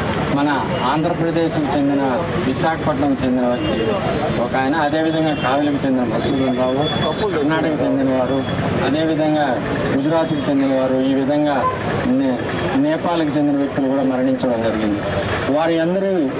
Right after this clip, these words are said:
మరణానికి కారణం కేవలం మనం త్రీ సెవెంటీ జీవోని రద్దు చేసి అక్కడ ప్రశాంత వాతావరణంలో చూడాలని కాశ్మీర్ని ఆశించిన ప్రధానమంత్రి గారు తీసుకొచ్చి రద్దు చేయడం అనేది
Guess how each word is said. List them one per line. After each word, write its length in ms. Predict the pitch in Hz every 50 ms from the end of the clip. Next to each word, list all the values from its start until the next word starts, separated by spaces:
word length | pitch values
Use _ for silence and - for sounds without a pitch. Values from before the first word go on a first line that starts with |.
| 143 143 147
మరణానికి 500 | 151 156 165 170 170 165 165 156 143 - -
కారణం 340 | 135 143 151 147 151 151 147 143 131 - - - - 151 156 190 - -
కేవలం 420 | - 160 170 180 180 185 185 185 185 175 143 - - - - - - - - - - 139 131 147
మనం 220 | 160 175 185 190 180 160 131 117 - - - - - - - - - - - - - 285 - - - 294 - - -
త్రీ 220 | - 180 196 208 202 -
సెవెంటీ 360 | - 190 185 185 185 185 190 185 185 170
జీవోని 420 | 139 151 160 165 170 170 165 165 156 139
రద్దు 180 | 139 135 143 156 147 156
చేసి 280 | 156 143 135 - 156 139 120 - - - - - - - - - 185
అక్కడ 180 | - - 196 190 180 175
ప్రశాంత 400 | 180 156 147 - 180 185 190 190
వాతావరణంలో 880 | 196 185 180 175 175 - 170 170 170 165 160 160 160 160 160 156 156 156 147 131 - - - - 156 - - - 160
చూడాలని 560 | 160 156 156 160 - - 156 - 294 - 143 135 - - - - - - - - - -
కాశ్మీర్ని 520 | - 151 151 - - 175 170 160 156 156
ఆశించిన 560 | 143 131 262 143 - 175 165 160 269 311 294 143 131 - - - - - - - - -
ప్రధానమంత్రి 600 | 139 143 147 165 175 175 170 170 165 156 151 160 151
గారు 160 | 151 147 143 143 139
తీసుకొచ్చి 420 | 143 143 135 - 151 151 139 - 147 135 127
రద్దు 180 | 123 123 156 143
చేయడం 260 | 151 151 143 139 139 135
అనేది 280 | 131 135 131 131 139 139